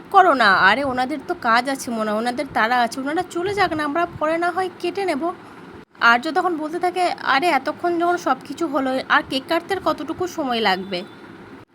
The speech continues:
হোক না, কেক কাটা হোক।" আসলে আমার কি মনে হয় বন্ধুরা বলো তো, হয়তো আর্য আর একটু বেশি সময় অপর্ণাদের বাড়িতে থাকতে, থাকতে চাইছে, কারণ অপর্ণাকে একটু বেশি সময় দেখতে পাবে, তাই না?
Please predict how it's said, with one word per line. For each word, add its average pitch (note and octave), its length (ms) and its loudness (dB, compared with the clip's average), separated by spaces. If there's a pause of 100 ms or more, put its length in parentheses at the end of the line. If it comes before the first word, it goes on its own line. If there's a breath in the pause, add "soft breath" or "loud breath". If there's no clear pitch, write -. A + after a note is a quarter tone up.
(160)
হোক F#4+ 160 2
না, D#4+ 140 2
কেক D4 240 -8
কাটা D#4 220 -2
হোক।" F#4+ 140 0 (960)
আসলে D#4 320 0
আমার D4 220 0
কি D#4 140 -8
মনে E4+ 160 0
হয় D#4+ 120 0
বন্ধুরা E4+ 400 2
বলো F4 220 2
তো, G#4 120 -4
হয়তো F4+ 280 4
আর্য B3 300 2
আর D4+ 80 0
একটু D#4+ 200 -2
বেশি A3+ 320 -4
সময় D4+ 300 0
অপর্ণাদের A#3+ 440 0
বাড়িতে A3 320 -2
থাকতে, G3 300 -8 (140)
থাকতে G#3 320 -4
চাইছে, F3+ 320 -4
কারণ A3+ 180 0
অপর্ণাকে B3 380 -4
একটু B3+ 140 -8
বেশি A3+ 220 -6
সময় C#4 240 -2
দেখতে C4 260 -6
পাবে, A#3+ 260 0
তাই C#4+ 180 -4
না? A#3+ 220 -4